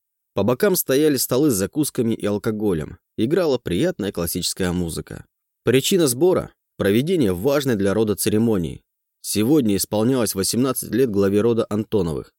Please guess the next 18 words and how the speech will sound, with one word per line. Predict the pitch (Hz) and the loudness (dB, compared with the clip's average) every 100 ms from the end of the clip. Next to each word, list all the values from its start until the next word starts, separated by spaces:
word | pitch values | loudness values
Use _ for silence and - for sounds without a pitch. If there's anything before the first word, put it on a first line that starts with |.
| _ _ | _ _
Владиславу. | 85 95 120 143 - 98 73 - - _ _ _ _ _ _ | -2 0 2 0 -2 -4 -6 -12 -18 _ _ _ _ _ _
И | 95 | 2
он, | 143 196 | 4 6
как | 165 135 | 4 2
законный | 117 147 180 165 123 | 0 2 4 4 4
патриарх, | 95 98 - 135 135 117 87 | 2 -2 0 2 2 0 -4
должен | 101 170 143 113 | 0 2 2 2
был | 98 | 0
прилюдно | 87 95 95 131 139 117 | 0 0 0 0 0 -2
доказать | 92 90 90 92 | -2 -2 -2 -4
свою | 92 92 | -2 -2
силу. | 92 - 87 76 - _ _ _ _ _ _ _ _ _ | -2 -4 -4 -6 -8 _ _ _ _ _ _ _ _ _
Подобные | 117 160 175 131 90 | 0 4 4 4 2
церемонии | - 120 175 170 151 131 | 2 2 2 2 2 0
устраивались | 117 - 190 160 120 113 - | -2 -2 0 2 2 0 -2
уже | 104 120 | -4 -2
четыре | - 117 123 | -2 0 2
раза, | 127 113 78 - | 2 0 -2 -8